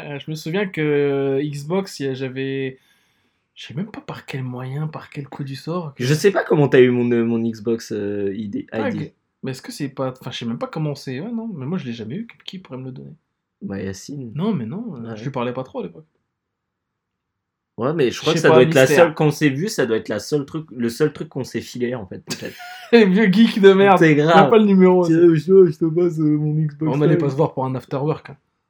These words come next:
Speaker 2: Non.
Speaker 1: Il fallait qu'on se voit doser les succès, quel succès
Speaker 2: Avant
Speaker 1: il a,
Speaker 2: de,
Speaker 1: c'est
Speaker 2: pour se doser,
Speaker 1: Voilà,
Speaker 2: pour se
Speaker 1: pour se
Speaker 2: jauger,
Speaker 1: jauger.
Speaker 2: pour se
Speaker 1: Est-ce que,
Speaker 2: jauger.
Speaker 1: est-ce qu'il joue à de la merde ou est-ce qu'il y a
Speaker 2: <laughs>
Speaker 1: fifa qui tourne
Speaker 2: Est-ce qu'il y a
Speaker 1: Mass
Speaker 2: fifa
Speaker 1: Effect.
Speaker 2: qui tourne ? Ah, t'aurais pu voir fifa tourner, hein,
Speaker 1: Ouais,
Speaker 2: sur,
Speaker 1: c'est vrai.
Speaker 2: chez moi.
Speaker 1: Moi, je te dis, tu kiffes fifa, toi.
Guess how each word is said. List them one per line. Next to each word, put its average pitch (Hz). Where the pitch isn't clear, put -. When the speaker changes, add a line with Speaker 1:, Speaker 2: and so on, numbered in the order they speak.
Speaker 2:
Non. 143
Speaker 1:
Il 139
fallait 147
qu'on 143
se 135
voit 156
doser 160
les 147
succès, 160
quel 147
succès -
Speaker 2:
Avant 147
Speaker 1:
il -
a, 147
Speaker 2:
de, 143
Speaker 1:
c'est 147
Speaker 2:
pour 160
se 135
doser, 147
Speaker 1:
Voilà, 185
Speaker 2:
pour 147
se 139
Speaker 1:
pour 160
se 160
Speaker 2:
jauger, 160
Speaker 1:
jauger. 180
Speaker 2:
pour 135
se 131
Speaker 1:
Est-ce 135
que, 147
Speaker 2:
jauger. 143
Speaker 1:
est-ce -
qu'il 175
joue 170
à 160
de 147
la 147
merde 180
ou 139
est-ce 147
qu'il 165
y 160
a -
Speaker 2:
<laughs> -
Speaker 1:
fifa 175
qui 160
tourne 196
Speaker 2:
Est-ce 127
qu'il 147
y 143
a 135
Speaker 1:
Mass 143
Speaker 2:
fifa 147
Speaker 1:
Effect. 131
Speaker 2:
qui 127
tourne ? 110
Ah, -
t'aurais 147
pu 165
voir 120
fifa 104
tourner, 113
hein, -
Speaker 1:
Ouais, 196
Speaker 2:
sur, 240
Speaker 1:
c'est 196
vrai. 131
Speaker 2:
chez -
moi. 104
Speaker 1:
Moi, 143
je 131
te 151
dis, 190
tu -
kiffes -
fifa, 147
toi. -